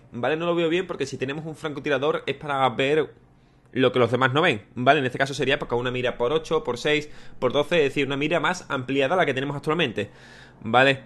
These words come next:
No obstante, creo que tenemos, bueno, sería una mira por cuatro, ¿vale? Ya que tiene un aumento que le da una mira por cuatro, pero bueno,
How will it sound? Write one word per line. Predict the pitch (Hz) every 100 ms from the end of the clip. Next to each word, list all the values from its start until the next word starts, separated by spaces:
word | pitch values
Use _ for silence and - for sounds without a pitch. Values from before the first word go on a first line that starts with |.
| -
No | 151
obstante, | 190 185 139 127 113 -
creo | 143
que | 160
tenemos, | 190 156 151 139 131 123 113 110
bueno, | 139 113
sería | - 127 135 143 -
una | 135 139
mira | 135 135
por | 123 123
cuatro, | 165 190 220 220 -
¿vale? | 120 160
Ya | 151
que | 127
tiene | 127
un | 143
aumento | 135 127 127 139 131 123
que |
le | 127
da | 120 123
una | 120 123
mira | 123 120 117
por | 117
cuatro, | - 156 175 196 -
pero | 104
bueno, | 104 101